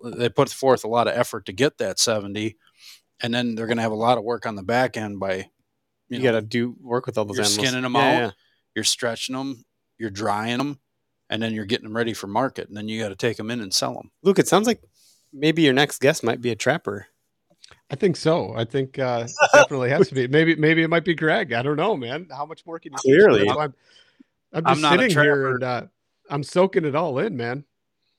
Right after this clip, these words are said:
Speaker 1: I, it was an awesome experience, man. I, I've had a little taste of just about, I don't, I don't wanna say everything. I mean, I'm not experienced elk or Western hunting per se, but
Speaker 2: You're a Midwestern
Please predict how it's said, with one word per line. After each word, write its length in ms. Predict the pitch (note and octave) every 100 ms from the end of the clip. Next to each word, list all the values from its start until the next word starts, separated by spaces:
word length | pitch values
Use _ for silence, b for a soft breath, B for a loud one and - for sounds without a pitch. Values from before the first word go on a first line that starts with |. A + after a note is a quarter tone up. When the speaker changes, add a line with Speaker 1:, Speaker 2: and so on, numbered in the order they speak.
| _ _ -
Speaker 1:
I, 160 | B2+ - _ -
it 140 | D#3+
was 160 | D#3+ C#3+
an 120 | C#3
awesome 400 | A#2+ C3 - C3
experience, 520 | G#2+ - B2+ A#2 G2
man. 180 | A#2 A2+
I, 240 | A#2+ A#2+ A#2+
I've 100 | -
had 180 | D3+
a 40 | C3+
little 400 | A#2 B2 C#3 B2 -
taste 340 | C3+ C3 - C3
of 160 | G#2
just 260 | G#2 C3+ -
about, 280 | B2 A#2 G#2+ _ _ _ _ _ _ _ _ _ _ _ _ _ _ - _
I 60 | C3+
don't, 160 | C#3
I 80 | B2+
don't 100 | C#3
wanna 140 | C3+ B2
say 220 | - A#2+
everything. 460 | A2 G#2 G2 F#2+ F2+ _
I 60 |
mean, 160 | A2 A2
I'm 120 | A2
not 180 | A#2 A#2+
experienced 560 | A2 - B2 A2+ G#2+ -
elk 320 | A2+ A#2 -
or 80 | A2
Western 440 | G#2 A2 - G#2+
hunting 380 | G2+ G#2 G#2 F#2+ _ _ _
per 120 | - G#2+
se, 320 | - A2+ A2
but 260 | G#2 A2 - b b b b
Speaker 2:
You're 140 | C#3+
a 40 | C3+
Midwestern 760 | C3 A#2 A#2+ - A2+ G#2 G2+